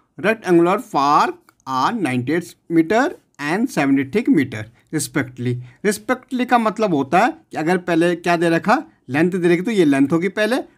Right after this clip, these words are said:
और फिर ब्रेथ दे रखी, तो ब्रेथ जैसे हमारा लिखा हुआ उसी रंग से हमारी वो होगा, ठीक है। Find the perimeter of park। भाई, हमारे पास एक रेक्टेंगुलर, ये हमारा रेक्टेंगल, रेक्टेंगल क्या होता है? जिसकी टू साइड इक्वल होती, ये लेंथ होती, ये, ये ब्रेथ होती।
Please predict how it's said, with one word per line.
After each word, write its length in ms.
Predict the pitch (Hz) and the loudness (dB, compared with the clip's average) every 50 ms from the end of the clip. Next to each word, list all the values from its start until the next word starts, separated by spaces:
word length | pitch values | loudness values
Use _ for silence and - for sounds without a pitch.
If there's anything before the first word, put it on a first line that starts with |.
| _ _ _ | _ _ _
और 140 | - 123 123 - | -20 -14 -2 -2
फिर 100 | 180 180 | -2 2
ब्रेथ 240 | 170 185 185 185 | 2 2 2 2
दे 120 | 170 165 185 | 2 0 -2
रखी, 160 | 180 180 190 | -2 -2 0
तो 100 | 233 240 | -2 -2
ब्रेथ 220 | 190 175 151 139 | 0 2 0 0
जैसे 300 | 123 131 185 202 190 220 | 2 2 0 0 2 0
हमारा 200 | 214 208 202 190 | 0 0 0 -2
लिखा 400 | 175 170 - - 170 170 170 175 | -2 -4 -4 -2 -2 0 2 2
हुआ 100 | 185 226 | 2 2
उसी 320 | 262 254 214 175 - - 165 | 2 2 0 -2 0 0 0
रंग 160 | 147 143 139 | 0 0 0
से 100 | 131 156 | 0 0
हमारी 340 | 143 143 147 170 233 381 - - - _ - - | 0 0 0 0 0 -2 -2 -6 -14 _ -12 -8
वो 60 | 123 | -4
होगा, 240 | 123 120 110 101 - _ _ _ _ _ _ _ _ _ _ _ - | -4 -4 -4 -6 -10 _ _ _ _ _ _ _ _ _ _ _ -6
ठीक 120 | 226 220 | -2 0
है। 180 | 302 294 285 - _ _ - - _ _ _ - | 0 0 -2 -4 _ _ -20 -20 _ _ _ 0
Find 260 | 180 175 220 262 277 277 | 0 2 4 4 4 4
the 120 | 311 302 302 | 2 0 0
perimeter 440 | 240 220 196 190 190 180 170 - 165 | 0 0 2 2 2 2 2 2 0
of 100 | 165 160 160 - | 0 0 0 -2
park। 180 | 151 131 131 123 123 - - | -2 0 0 -4 -6 -10 -12
भाई, 260 | 143 160 170 196 240 | -6 -2 -2 0 2
हमारे 360 | 226 247 175 165 165 170 175 175 | 2 2 2 2 2 2 0 0
पास 480 | 170 175 170 170 180 196 196 - - _ - | 0 2 2 4 4 2 0 -2 -10 _ -8
एक 220 | 156 160 165 160 165 | -4 -2 -2 0 0
रेक्टेंगुलर, 600 | 147 139 131 123 127 127 127 131 139 143 156 156 - _ _ _ _ _ _ _ _ _ - | -2 -2 -4 -4 -6 -4 -2 0 0 0 -2 -4 -8 _ _ _ _ _ _ _ _ _ -8
ये 140 | 160 151 147 | -4 -2 -2
हमारा 380 | 139 135 131 127 127 135 175 208 | 0 0 0 0 2 2 2 2
रेक्टेंगल, 400 | 185 165 131 123 - 160 160 160 | 0 -2 -2 0 2 2 2 4
रेक्टेंगल 460 | 156 156 151 143 - 185 196 202 190 | 2 0 -2 -2 -2 -4 -4 -4 -2
क्या 120 | 190 208 | 0 -2
होता 160 | 196 185 233 | 0 0 -2
है? 60 | 233 185 | -4 -4
जिसकी 260 | 165 165 - - 202 | -4 -6 -6 -8 -8
टू 260 | - - 269 269 247 | -6 -2 0 0 0
साइड 220 | - 208 170 147 | 2 2 0 0
इक्वल 220 | 143 131 - 127 110 | 0 -2 -4 -6 -8
होती, 300 | 101 98 - - - _ _ _ _ _ _ _ - | -8 -10 -14 -20 -20 _ _ _ _ _ _ _ -14
ये 400 | 127 123 147 165 208 226 202 - - | -4 2 4 4 4 4 0 -2 -8
लेंथ 280 | 139 135 143 151 175 165 | -8 -4 -2 -2 -2 0
होती, 280 | 180 185 180 - 254 - - - | 0 -2 -2 -2 -8 -8 -8 -10
ये, 200 | 139 127 131 127 | -6 -4 -2 0
ये 180 | 127 151 214 240 | 0 0 0 0
ब्रेथ 300 | 226 214 240 247 247 247 - | -2 -4 -4 -2 -2 -2 -2
होती। 220 | 220 202 - 220 | -4 -4 -4 -8